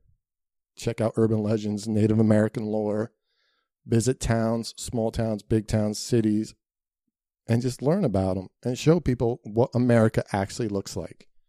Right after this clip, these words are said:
Not the America on C N N or Fox News where everyone's complaining and fighting and picketing, but regular things going on, unaltered, unedited, undoctored, unbiased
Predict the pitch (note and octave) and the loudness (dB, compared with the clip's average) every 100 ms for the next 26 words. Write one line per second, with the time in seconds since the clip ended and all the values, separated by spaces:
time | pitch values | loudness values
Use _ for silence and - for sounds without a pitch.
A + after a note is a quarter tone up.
0 | _ _ _ _ A2+ A#2+ - C3+ B2+ A#2 | _ _ _ _ -6 -4 0 0 2 2
1 | A#2+ B2 - A#2 A#2 - _ _ G#2+ G#2+ | 2 0 -2 -2 -2 -8 _ _ -6 -6
2 | - A2+ A2 A2 G#2 G#2+ G2+ - A2+ G#2 | -2 0 2 2 0 -2 -6 -2 0 0
3 | - G#2 G2+ G#2 G2+ G#2+ G2+ G#2+ G2+ - | -2 -2 0 -2 -4 -6 -6 -4 -4 -4
4 | G2+ - A2+ G#2+ G#2+ G#2 - A2+ G#2 G#2 | -4 -2 -2 -2 -4 -6 -6 -6 -4 -4
5 | G2+ F#2+ - - A2 F#2+ G#2 - _ _ | -8 2 2 2 0 -2 -4 -14 _ _
6 | _ _ _ _ C3+ D3+ C3 D#3+ C#3+ D3 | _ _ _ _ -12 -8 -4 -2 -2 -4
7 | C#3 C3+ - _ _ _ D3+ C#3+ A#2+ G#2+ | -4 -6 -10 _ _ _ 2 2 2 0
8 | B2+ B2+ C3 B2+ G2 - _ A#2 C#3+ C3 | 0 2 0 -2 -4 -10 _ -2 2 2
9 | C3 - C#3 B2+ _ A#2+ C3+ - A#2+ B2 | 2 2 0 0 _ -2 0 0 0 0
10 | B2 A#2 A2+ - - _ _ A#2 B2+ A2+ | 0 -2 -6 -14 -16 _ _ -4 0 0
11 | G#2+ G#2+ A#2+ A2 G#2 _ _ A2+ A2+ A2 | 0 -2 -4 -6 -8 _ _ -2 4 6
12 | G#2+ G#2 G#2 - - | 6 4 0 -6 -18